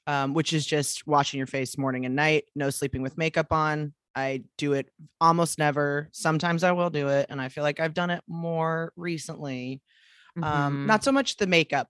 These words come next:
Speaker 1: the going to sleep without, 'cause I also don't, I'm not, I'm not in a much makeup phase. That's another thing that I think has changed my skincare stuff too, is
Speaker 2: Mm-hmm.
Speaker 1: like, you know,
Speaker 2: Breathing
Speaker 1: I
Speaker 2: days.
Speaker 1: just, yeah, I just am not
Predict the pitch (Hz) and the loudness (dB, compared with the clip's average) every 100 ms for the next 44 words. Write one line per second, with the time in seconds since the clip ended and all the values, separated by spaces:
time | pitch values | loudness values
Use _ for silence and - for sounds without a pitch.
0 | - 165 151 - 170 156 151 - 156 147 | -2 -4 -4 -2 0 2 -2 -4 -4 -4
1 | - - - 156 139 131 - 147 156 151 | -6 -12 -8 -6 0 -2 -2 0 2 4
2 | 147 139 139 135 - _ _ 143 139 131 | 2 0 0 -2 -4 _ _ -4 0 0
3 | - - 147 151 143 139 135 131 - _ | -2 -6 -2 2 2 2 0 -4 -8 _
4 | - 143 139 - 135 131 156 151 - - | -10 -2 -2 -2 -4 -2 -2 -2 -2 -4
5 | _ _ - 175 180 180 - - - 196 | _ _ -2 0 2 0 -4 -18 0 4
6 | 220 208 190 180 165 165 156 147 151 147 | 4 2 2 2 0 -2 0 -2 -2 -4
7 | - - 139 135 131 - - _ - 147 | -6 -4 -4 -4 -6 -10 -14 _ -10 -4
8 | 139 - 139 135 135 131 127 127 - - | -4 -4 -6 -4 -4 -4 -4 -6 -10 -10
9 | - 135 - 143 135 131 151 127 123 - | -4 -4 -2 -2 -2 -2 -2 -2 -4 -8
10 | _ _ _ _ _ - - _ - 135 | _ _ _ _ _ -20 -20 _ -4 -2
11 | 120 113 - _ _ _ _ 165 165 156 | -2 -4 -8 _ _ _ _ -2 0 0
12 | 160 156 156 160 151 - - 160 147 117 | 0 4 4 4 2 -2 -6 0 2 2
13 | 135 151 - 131 127 120 | -2 -6 -8 -8 -6 -6